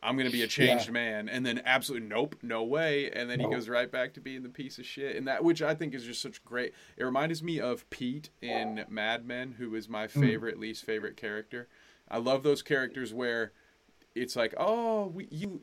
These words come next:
Speaker 1: you love this guy, don't you? I'm gonna make him do something really shitty, and now you hate him again. And then I'm gonna
Speaker 2: Yeah.
Speaker 1: spend a whole, I'm gonna spend all this time building him back up, and then, oh, but isn't he just always a piece of shit? Didn't you just know he was
Speaker 2: Yeah.
Speaker 1: gonna be shitty?"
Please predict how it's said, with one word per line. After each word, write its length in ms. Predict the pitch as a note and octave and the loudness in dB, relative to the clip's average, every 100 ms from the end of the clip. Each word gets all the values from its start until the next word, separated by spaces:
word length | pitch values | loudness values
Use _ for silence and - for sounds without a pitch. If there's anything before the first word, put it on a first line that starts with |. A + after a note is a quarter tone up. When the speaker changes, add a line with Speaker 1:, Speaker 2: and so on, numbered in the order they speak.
| - | -10
Speaker 1:
you 200 | E3 G#3 | -6 0
love 280 | E3 G3+ E3+ | 4 4 4
this 160 | D#3+ - | 0 0
guy, 180 | C#3+ B2 | 2 2
don't 260 | B2 B2 | 0 -2
you? 80 | A2+ | -2
I'm 180 | F2+ C3 | 2 2
gonna 120 | A#2+ | 2
make 180 | A2+ G#2+ | 0 -2
him 60 | A2 | -4
do 100 | G#2+ | -6
something 260 | G#2 G#2+ G2+ | -6 -8 -4
really 220 | A2 A2 | -2 0
shitty, 420 | G#2 A#2 G2+ G2 | -2 -2 -2 -4
and 80 | G#2+ | -2
now 80 | A2 | 0
you 120 | A2+ | 0
hate 220 | A2 A#2 A2+ | 2 2 0
him 100 | A#2 | -2
again. 340 | A2 A#2+ A2+ | -2 -2 -2
And 120 | A2+ | -4
then 80 | B2+ | -4
I'm 60 | C3+ | -2
gonna 120 | C3 | 2
Speaker 2:
Yeah. 220 | B2+ C3+ | 6 6
Speaker 1:
spend 40 | B2+ | 4
a 60 | |
whole, 560 | A#2+ C3 C#3 C#3 C#3 A#2+ | 0 2 2 2 2 0
I'm 60 | C3+ | -2
gonna 140 | C3 | -6
spend 200 | - C3+ | -6 -4
all 80 | D3+ | -4
this 100 | D#3+ | -2
time 180 | F#3 F3 | -2 0
building 200 | E3 F3+ | -2 -4
him 60 | F3 | -2
back 260 | F#3 F#3 F#3+ | -2 0 0
up, 200 | G3 C3 | 0 0
and 100 | D3 | -2
then, 120 | C#3 | 0
oh, 280 | C#3 C3+ C3+ | 2 4 4
but 120 | C3+ | 2
isn't 180 | D3+ D#3 | -2 0
he 100 | E3+ | 0
just 220 | D3+ D#3+ | 0 0
always 300 | C#3 C#3+ D#3 D3 | 0 2 0 -2
a 40 | |
piece 240 | D#3+ E3+ | -4 -4
of 60 | D#3 | -6
shit? 140 | D#3 - | -10 -10
Didn't 220 | F3+ F3+ | -8 -8
you 60 | |
just 220 | F3+ F3+ F3+ | -10 -10 -4
know 200 | F3 F3+ | -2 2
he 100 | A#3 | 6
was 100 | A#3 | 6
Speaker 2:
Yeah. 20 | |
Speaker 1:
gonna 140 | F#3+ | 4
be 120 | E3+ | -2
shitty?" 380 | E3 - F3 F3 | -8 -8 -8 -10